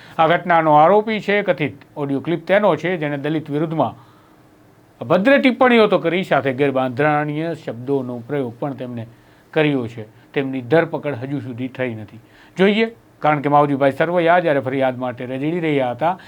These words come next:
ત્યારે જ તેમણે એક વીડિયોના માધ્યમથી કહ્યું હતું કે શું ભારતીય જનતા પાર્ટીના નેતા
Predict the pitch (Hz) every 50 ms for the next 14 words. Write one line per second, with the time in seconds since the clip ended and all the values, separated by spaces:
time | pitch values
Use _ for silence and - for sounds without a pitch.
0 | - - - - - 143 147 165 175 160 - - 143 139 135 131 127 113 127 127
1 | 123 135 139 131 127 123 120 127 123 123 117 151 175 170 160 143 120 147 151 165
2 | 165 151 139 143 135 117 135 120 - 143 120 127 131 139 135 147 139 127 131 127
3 | 120 117 123 120 120 131 131 123 127 127 120 117 120 147 175 - - 151 123 113